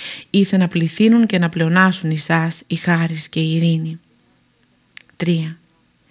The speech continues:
Είναι άξιος δοξολογίας ο Θεός και Πατήρ του Κυρίου μας Ιησού Χριστού, ο οποίος, σύμφωνα προς το πολύ έλεος του και την ευσπλαχνία του,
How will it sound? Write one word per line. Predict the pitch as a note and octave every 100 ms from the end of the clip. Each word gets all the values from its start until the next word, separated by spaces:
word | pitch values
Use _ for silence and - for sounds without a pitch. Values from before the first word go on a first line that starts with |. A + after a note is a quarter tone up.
| - - - - -
Είναι | A#3 A#3+
άξιος | B3 - A#3 G#3
δοξολογίας | F#3 - E3+ E3 E3 G#3 F3 -
ο |
Θεός | D#3+ D#3+ E3 D#3+
και | - D#3+
Πατήρ | D#3+ D#3+ E3+
του | E3
Κυρίου | D#3+ E3+ F3 F3
μας | E3+ E3 E3
Ιησού | E3+ - F3
Χριστού, | F3 E3 - F#3 F3 - _ _ - - - -
ο | F#3
οποίος, | F#3+ B3+ C4+ - - - -
σύμφωνα | - A#3+ C4 B3+
προς | G3+ F3+
το | F3
πολύ | E3 E3+ A3
έλεος | A#3 G3 F#3+ G3
του | F#3+
και | E3 D#3+
την | E3
ευσπλαχνία | D#3+ - D#3+ D#3+ - G3 E3+ D#3+
του, | F3